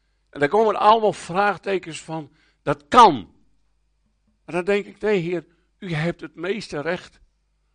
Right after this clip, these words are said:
En toen mijn vrouw volgde, toen heb ik gezegd, ach Heer, wat zal ik ze missen? Maar ik kan,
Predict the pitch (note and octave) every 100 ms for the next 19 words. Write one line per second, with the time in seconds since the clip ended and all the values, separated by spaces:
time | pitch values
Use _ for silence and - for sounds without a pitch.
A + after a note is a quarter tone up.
0 | _ D3+ C#3+ F#3 E3 B2+ D#3+ F#3+ F#3+ D3
1 | - _ _ _ - F3+ G#3 F3+ A#2 D3+
2 | E3 _ - E3 D#3 E3+ C3+ B2+ D#3 -
3 | C#3+ - C#3+ A#2+ A#2 G#2+ _ _ _ _
4 | _ _ _ _ C3 - F3 G3 - D3+
5 | C#3 E3 - C#3+ - _ _ _ _ -
6 | G#2 A2+ G#2+